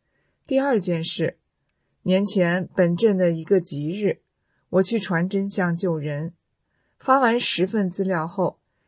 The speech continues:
开始面对面送带有九字真言的护身符卡片。我发了十余枚护身符时，忽然看见两个警察拿着录像机在粮市走过，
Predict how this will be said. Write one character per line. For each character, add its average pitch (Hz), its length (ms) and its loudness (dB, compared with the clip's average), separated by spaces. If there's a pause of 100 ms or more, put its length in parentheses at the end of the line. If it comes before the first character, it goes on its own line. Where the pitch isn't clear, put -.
开 175 200 0
始 156 280 -2
面 185 280 -2
对 180 200 -2
面 180 340 -4 (220)
送 190 360 2
带 202 200 2
有 170 240 2
九 156 240 0
字 175 240 -4
真 220 220 -2
言 170 180 -2
的 175 100 -4
护 170 220 -4
身 226 220 -4
符 175 220 -8
卡 - 300 -12
片。 - 340 -6 (1040)
我 190 220 4
发 226 220 2
了 208 120 6
十 180 260 0
余 233 200 -2
枚 165 280 0
护 - 200 -2
身 208 180 -4
符 160 280 -6
时， 151 400 -4 (640)
忽 285 180 -2
然 277 180 2
看 262 280 -2
见 208 260 0
两 160 220 0
个 214 100 -2
警 185 220 -2
察 156 340 -4 (160)
拿 175 160 0
着 247 140 0
录 240 160 -2
像 190 260 -2
机 240 360 -6
在 170 260 -2
粮 151 240 -4
市 202 240 -4
走 - 180 -6
过， - 320 -2